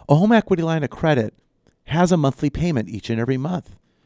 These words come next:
It might be a small payment as interest only. It's gonna be at prime.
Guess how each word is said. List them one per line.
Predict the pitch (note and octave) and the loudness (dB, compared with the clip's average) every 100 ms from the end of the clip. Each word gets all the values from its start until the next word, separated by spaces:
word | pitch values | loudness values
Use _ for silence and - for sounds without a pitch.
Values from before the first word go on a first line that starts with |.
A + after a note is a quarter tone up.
| - | -6
It | G#2 | -2
might | G2+ G#2+ | -2 -2
be | G#2 | -4
a | |
small | - A2+ G#2+ | -2 -2 -2
payment | - A2+ C3+ E3+ - | -2 -4 -4 -8 -8
as | F#2 | -6
interest | G2 A2 - | -6 -6 -6
only. | G2 G2+ C3 C#3 _ _ _ _ _ _ _ _ _ _ | -6 -6 -8 -12 _ _ _ _ _ _ _ _ _ _
It's | - - | -8 0
gonna | F3+ | 0
be | E3+ E3+ | 2 0
at | E3 | 0
prime. | - B2+ B2+ C#3 E3+ | 0 0 0 -2 -6